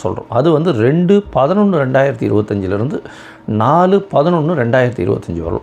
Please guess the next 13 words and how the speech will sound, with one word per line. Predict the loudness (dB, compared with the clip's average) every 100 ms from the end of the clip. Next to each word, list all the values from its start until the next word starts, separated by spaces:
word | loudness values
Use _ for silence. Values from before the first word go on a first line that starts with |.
| -4
இந்த | 0 0
காலகட்டத்தை | 2 0 2 0 -4 -6 -8 -8 -20 -20 -6
கொஞ்சம் | -2 0 2 2
ஜாகிரதையா, | 2 2 2 2 0
எந்த | 0 0 2 0
முயற்சியும் | 2 0 0 -2 -2 -6
எடுத்து | -4 -4 -2 -4
பண்ணாம | -2 0 0 0 -4 0
பொறுமையா | 2 2 0
இருக்கிறது | 0 0 -2 -4
நல்லது. | -2 0 2 2
வெளியூர் | 2 2 2
வெளிமான | 2 2 0 -2